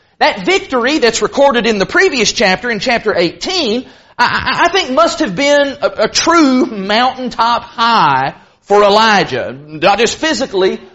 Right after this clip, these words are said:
but spiritually. I'd have to think that after defeating those four hundred and fifty prophets of Baal, God raining down fire from the sky, Elijah must have been riding a spiritual high. But by the time we get to chapter nineteen,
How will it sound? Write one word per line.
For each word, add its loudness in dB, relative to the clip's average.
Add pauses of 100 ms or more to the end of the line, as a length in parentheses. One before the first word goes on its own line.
(120)
but -2
spiritually. 0
I'd 2
have -2
to 0
think -2 (240)
that 0
after -2
defeating -4
those 0
four 2
hundred 0
and -10
fifty -6
prophets -4
of -6
Baal, 2
God 0
raining 0
down -2
fire 0
from -8
the -8
sky, 0 (240)
Elijah 2
must 2
have 0
been -2
riding 0 (160)
a 4
spiritual -4
high. -4 (640)
But -6
by 4
the 0
time 0
we 2
get 0
to -4
chapter -2
nineteen, -4